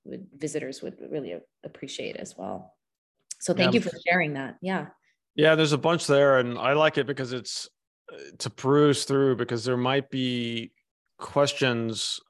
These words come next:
Speaker 2: that make you realize there's problems that you have that you don't even know you have. Like, there's a lot of, like, you don't know what you
Speaker 1: Exactly.
Speaker 2: don't know.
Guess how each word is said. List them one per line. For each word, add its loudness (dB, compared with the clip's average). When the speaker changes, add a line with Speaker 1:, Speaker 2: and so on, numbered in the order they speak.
Speaker 2:
that 0
make -2
you -2
realize 2
there's -4
problems 0
that -4
you -6
have 0
that -6
you -12
don't 0
even -4
know -2
you -4
have. -2
Like, -8
there's -6
a 0
lot 6
of, 4
like, 2
you -4
don't 0
know 0
what 2
you -6
Speaker 1:
Exactly. -2
Speaker 2:
don't -6
know. 0